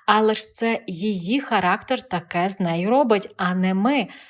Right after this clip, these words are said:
Якби вона була інша, то й подруг би мала чи сусідку для розмови, а у неї є лише вона і Сергій, і все. Така людина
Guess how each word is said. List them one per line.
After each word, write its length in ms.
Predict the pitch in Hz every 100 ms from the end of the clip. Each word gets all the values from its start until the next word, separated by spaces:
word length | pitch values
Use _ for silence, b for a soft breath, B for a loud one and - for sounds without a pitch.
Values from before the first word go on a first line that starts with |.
| B B _ -
Якби 320 | 208 214 359
вона 300 | 277 214 214
була 340 | 190 190 185
інша, 560 | 196 220 254 - 202 185 -
то 100 | -
й 80 | 196
подруг 460 | 190 190 214 240 233
би 160 | 190
мала 440 | 202 196 202 196 185
чи 300 | - 208 185
сусідку 600 | - 202 - 220 226 208
для 200 | 190 196
розмови, 540 | 196 185 196 185 185 185 B B B
а 120 | - 208
у 120 | 214
неї 360 | 254 370 277
є 140 | 185 226
лише 340 | 226 196 208
вона 580 | 180 175 170 170 220 330 - _
і 160 | 233 262
Сергій, 640 | - 226 196 151 151 - -
і 120 | 277
все. 400 | 277 - 139 110 _ _ _ _ _ _
Така 300 | 214 202 311
людина 480 | 262 190 254 247